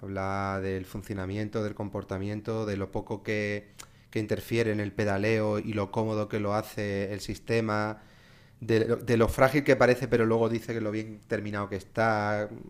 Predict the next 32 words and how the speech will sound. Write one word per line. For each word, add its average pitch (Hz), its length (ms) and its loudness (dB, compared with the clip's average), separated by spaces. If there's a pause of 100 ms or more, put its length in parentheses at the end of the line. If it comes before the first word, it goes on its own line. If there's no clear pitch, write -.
(120)
Bueno, 120 340 -2
lo, 117 240 -2
lo 123 160 -2
terminó 120 320 2
diciendo 160 360 2
como 143 160 2
que 120 80 0
era 127 100 4
un 135 100 2
poco, 135 360 2 (240)
cuando 113 220 2
lo 107 100 6
veías 131 380 6
en 131 80 0
primera 131 340 2
persona 123 460 0
y, 117 720 -4 (180)
y, 113 240 -8
y 117 80 -10
te 113 120 -2
fijabas 120 280 -2
en 117 80 0
detalle, 117 280 2
parecía 110 280 -2
como 117 200 -2
una, 107 400 -2 (460)
una 110 240 -4
obra 113 200 4
de 113 100 6
joyería, 101 560 2
¿no? 117 140 -6
Decía. 98 420 -8